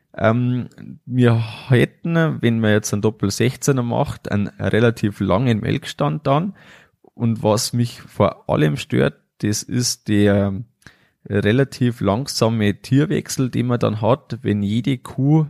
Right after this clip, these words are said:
nach der anderen den Melkstand verlässt. Das ist einer der größten Vorteile, der neu an einen Side-by-Side mit Schnellaustrieb rankommt, wenn man das System so baut, mit den drei Metern Abstand zur Grubenkante und eben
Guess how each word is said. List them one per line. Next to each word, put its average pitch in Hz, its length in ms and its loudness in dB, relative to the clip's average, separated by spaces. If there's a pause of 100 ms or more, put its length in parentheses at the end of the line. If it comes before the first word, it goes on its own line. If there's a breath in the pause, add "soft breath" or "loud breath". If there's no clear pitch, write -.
nach 104 380 -4
der - 200 -2
anderen 117 280 0
den 107 140 -2
Melkstand 101 520 -2
verlässt. 95 580 -2 (560 soft breath)
Das 117 180 0
ist 131 220 -2
einer 120 240 0
der 104 160 -2
größten 120 520 -2
Vorteile, 123 640 2
der 104 160 0
neu 101 440 2
an 107 120 0
einen 104 180 0
Side-by-Side 110 800 -2
mit - 160 -6
Schnellaustrieb 110 720 -2
rankommt, 151 680 -2 (340 loud breath)
wenn 113 160 2
man 120 140 0
das 107 220 0
System 123 640 -2
so - 260 0
baut, - 540 -2
mit 117 220 -2
den 110 200 2
drei 101 220 2
Metern 110 500 0
Abstand 110 520 -2
zur 101 140 -2
Grubenkante 151 960 0 (640 soft breath)
und 117 320 2
eben 120 460 0